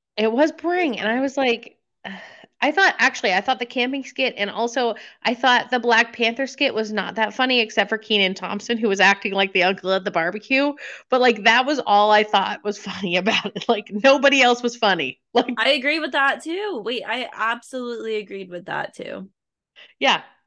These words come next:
Speaker 1: It was just, like, unfortunate. I don't know. And what else I thought is funny, though, is Sterling K. Brown is in, uh, Black Panther at the beginning. He is,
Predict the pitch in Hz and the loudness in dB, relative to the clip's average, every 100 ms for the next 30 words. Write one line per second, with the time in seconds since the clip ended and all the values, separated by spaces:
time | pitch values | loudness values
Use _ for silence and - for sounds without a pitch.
0 | - 285 320 349 359 285 208 240 240 233 | -2 0 0 0 0 0 2 -2 -2 -4
1 | 233 - 294 320 302 311 196 165 240 240 | -4 -2 -2 0 2 2 0 0 0 -2
2 | - - 285 320 392 453 427 226 - 226 | -8 -4 2 2 2 0 0 -2 -2 -2
3 | 208 190 180 185 196 190 190 _ _ - | 0 -2 -2 -2 -2 -4 -8 _ _ -18
4 | - 285 330 302 208 196 226 185 - 214 | -2 0 2 0 2 4 4 0 0 2
5 | 214 170 - _ _ _ - 180 160 147 | 2 -4 -12 _ _ _ -2 0 0 -4
6 | - 196 160 - 165 151 160 160 196 196 | -4 0 0 -2 -6 -4 -6 -4 -4 -6
7 | 175 202 175 160 175 185 185 170 165 - | -4 -2 -2 -6 -8 -6 -4 -4 -6 -12